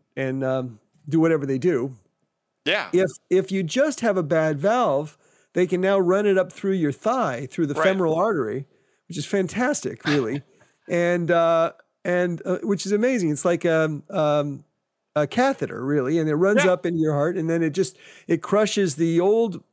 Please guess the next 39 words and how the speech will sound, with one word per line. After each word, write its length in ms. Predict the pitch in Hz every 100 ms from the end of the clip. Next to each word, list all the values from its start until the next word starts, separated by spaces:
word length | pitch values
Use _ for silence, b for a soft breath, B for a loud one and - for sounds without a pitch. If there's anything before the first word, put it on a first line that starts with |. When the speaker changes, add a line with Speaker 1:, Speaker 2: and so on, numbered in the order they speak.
| -
Speaker 1:
valve. 520 | 143 160 151 156 143 -
I'm 140 | 165
sure 260 | - 190 147
there's 200 | 143 135
a 60 |
different 320 | 147 139 123
term 220 | - 165 143
for 220 | 113 117
it, 80 | 127
but 120 | 139
it 60 |
crushes 380 | 131 202 160 147
the 80 | 156
old 200 | 202 180
valve 240 | 156 143
out 140 | 156 160
of 60 |
the 80 | 151
way 340 | 196 226 185 156
and 120 | 151
puts 200 | 180 160
this 180 | 147 165
new 100 | 160
metal 300 | 180 208 143
one 140 | 120
in. 280 | 110 120 165 b b b b b b
But 140 | 175
because 320 | 180 160 202 180
I 200 | 190 170
had 200 | 175 156
to 60 |
replace 420 | 160 156 170 165
the 180 | - 143
ascending 640 | 139 - 165 165 151 143 -
aorta 580 | 143 185 220 143 135 - _ -
at 100 | 131
the 80 | 135
same 260 | - 131
time, 400 | 127 127 131 147